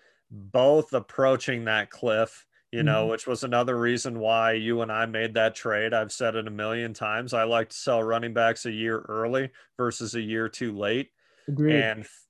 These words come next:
Speaker 1: fair or not, you know, running backs, there's almost not even a, uh, you almost don't even see it coming. It's just they're good, and then the next year it's just done.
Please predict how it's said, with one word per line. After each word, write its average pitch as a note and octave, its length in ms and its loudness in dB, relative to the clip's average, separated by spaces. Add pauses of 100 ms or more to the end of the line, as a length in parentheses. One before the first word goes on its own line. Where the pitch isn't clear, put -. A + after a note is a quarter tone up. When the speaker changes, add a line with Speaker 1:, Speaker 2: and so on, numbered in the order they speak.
(120)
Speaker 1:
fair A3 320 2
or F#3+ 60 0
not, C3 440 2
you C#3+ 200 -4
know, B2+ 500 -2
running E3+ 400 -4
backs, E3+ 580 0 (240)
there's C#3+ 320 -2
almost A3+ 480 -2
not C3+ 300 2
even C#3 380 -2
a, G#2 580 -2 (1080)
uh, G2+ 560 -10
you D#3 320 -2
almost B3+ 400 0
don't E3+ 220 2
even C#3+ 240 -2
see C3+ 260 0
it A2+ 180 0
coming. G2 500 -6
It's G#2 220 -8
just C3 340 -4
they're A#2 160 2
good, C#3 400 6
and C#3+ 120 0
then B2+ 180 0
the B2 80 -2
next A#2+ 380 0
year A#2 200 2
it's - 120 -8
just G2+ 280 -12
done. G2+ 340 -6